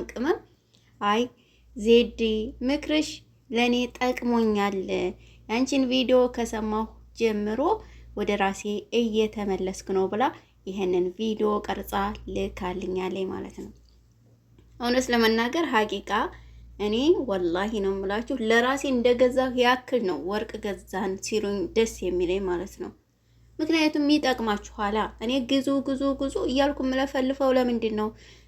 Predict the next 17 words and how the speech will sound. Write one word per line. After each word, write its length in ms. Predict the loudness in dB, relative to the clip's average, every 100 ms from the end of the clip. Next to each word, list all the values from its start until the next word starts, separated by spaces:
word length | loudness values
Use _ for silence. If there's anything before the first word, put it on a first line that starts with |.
| -8
እኔ 80 | -2
አንድ 180 | 0 0
ቀን 180 | 0 0
ሰርግ 260 | 2 2 2
ስሄድ 460 | 4 6 6 4 0
እኮ 180 | -2 -2 -4 -4 -12 -16 -4
እናንተ 380 | 0 2 2 0 -4 -4 -18 -2
ወርቃችሁን 520 | 0 2 0 -2 -2 -2
ሰጥታችሁኝ 580 | -2 -2 -2 0 0 0 0 -6 0
አድርጌ 340 | 2 2 0 0
አልሄድም 420 | 0 2 0 0
አይደለ? 320 | 0 0 0 -2 -4 -10 _ _ -20 -20 -4
ነገር 380 | 0 4 4 4
ግን 200 | 2 0
ምንድን 320 | 2 0 0 0
ነው 180 | 4 4 2 -4 _ -6 0 0 0 -4 -4
ትጠቀሙበታላችሁ፣ 1300 | -4 -2 -2 -2 -4 0 2 2 2 0 -4 -6